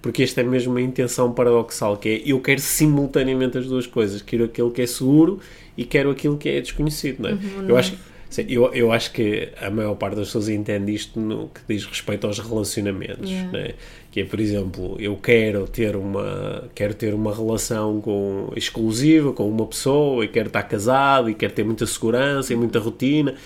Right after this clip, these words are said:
Speaker 1: e saber sempre com o que posso contar e, simultaneamente, também gostava de conhecer outras pessoas e
Speaker 2: Ter
Speaker 1: gostava
Speaker 2: novas experiências.
Speaker 1: experiências e de explorar e de poder ser um
Speaker 2: Uhum.
Speaker 1: bocadinho maluquinho e de ser um bocadinho aventureiro. E a maior parte das pessoas tem esta, tem estas,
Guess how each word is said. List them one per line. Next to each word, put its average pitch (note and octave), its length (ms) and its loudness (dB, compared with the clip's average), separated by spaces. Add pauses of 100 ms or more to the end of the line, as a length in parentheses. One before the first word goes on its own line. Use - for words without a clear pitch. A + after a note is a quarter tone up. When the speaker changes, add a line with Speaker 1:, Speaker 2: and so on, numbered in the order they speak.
(200)
Speaker 1:
e - 60 -4
saber B2 260 2
sempre - 240 2
com C3 100 2
o A#2+ 40 2
que - 80 -12
posso - 240 4
contar C3+ 580 2 (380)
e, F#3 160 4
simultaneamente, D3 1000 4
também D#3 240 2
gostava C3+ 360 2
de G#2+ 80 -2
conhecer A2+ 320 0
outras G#2+ 240 -2
pessoas F3+ 680 2
e - 20 2
Speaker 2:
Ter G#2+ 60 0
Speaker 1:
gostava F#3 240 2
Speaker 2:
novas F#3 180 2
experiências. B3 600 -2
Speaker 1:
experiências E3+ 840 6
e A2+ 40 2
de G2+ 100 -4
explorar D3 760 4
e B2+ 120 4
de A#2 80 -8
poder A#2 300 4
ser A#2 200 2
um - 20 4
Speaker 2:
Uhum. B2 60 4
Speaker 1:
bocadinho A#2+ 280 4
maluquinho C#3+ 760 6
e A#2+ 60 2
de A#2 60 -2
ser A#2+ 140 0
um A#2+ 60 2
bocadinho A#2+ 340 2
aventureiro. A#2+ 460 2 (280)
E B2 60 6
a - 40 8
maior C3+ 220 6
parte C3+ 200 2
das C3+ 100 -6
pessoas - 220 -4
tem C#3 220 2
esta, C3+ 540 -2 (560)
tem C3 200 2
estas, B2+ 420 0